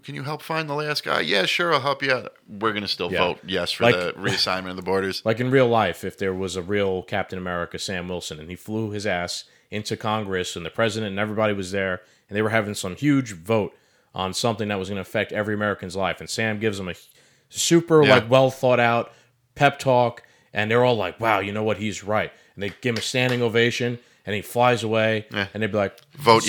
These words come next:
Speaker 1: yes."
Speaker 2: yes."
Speaker 1: <laughs>
Speaker 2: They, that's literally exactly
Speaker 1: Yep.
Speaker 2: what they would do.
Speaker 1: They don't, I mean, it, it's perfectly, sh-, and you know what, though? The smart thing is, we still don't know what they're gonna do, 'cause the guy who asked them to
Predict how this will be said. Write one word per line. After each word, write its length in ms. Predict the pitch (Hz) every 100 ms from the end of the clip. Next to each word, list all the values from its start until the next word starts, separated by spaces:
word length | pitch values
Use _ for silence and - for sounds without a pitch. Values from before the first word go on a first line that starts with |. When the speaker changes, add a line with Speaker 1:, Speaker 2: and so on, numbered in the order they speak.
| 135
Speaker 1:
yes." 180 | 131 120
Speaker 2:
yes." 400 | 120 92 143 143 131 -
Speaker 1:
<laughs> 180 | 175
Speaker 2:
They, 200 | 131 135
that's 600 | 131 190 139 156 165 -
literally 500 | 151 143 165 160 156
exactly 680 | 143 104 98 117 127 139 135
Speaker 1:
Yep. 100 | 131
Speaker 2:
what 160 | 117 113
they 120 | 110
would 180 | 101 98
do. 160 | 87 - _ _ -
Speaker 1:
They 100 | 156
don't, 240 | 165 135
I 80 | 123
mean, 340 | 127 123 123 - _ _
it, 120 | 147 127
it's 180 | 135
perfectly, 520 | - 151 170 139 123 117
sh-, 100 | -
and 200 | 147 156
you 60 | 143
know 100 | 180
what, 180 | 190 185
though? 360 | 175 185 185 _ _ _
The 100 | -
smart 340 | 113 139 139 143
thing 160 | 160
is, 120 | 160 - _ _
we 140 | - 175
still 240 | - 170
don't 140 | 165 151
know 100 | 147
what 100 | 135
they're 100 | 117
gonna 160 | 107 104
do, 300 | 139 101 92 _ -
'cause 200 | 123 107
the 80 | 110
guy 240 | 135 170
who 200 | 147 123
asked 300 | - 120 117
them 260 | 120 117 123 123
to 240 | 101 95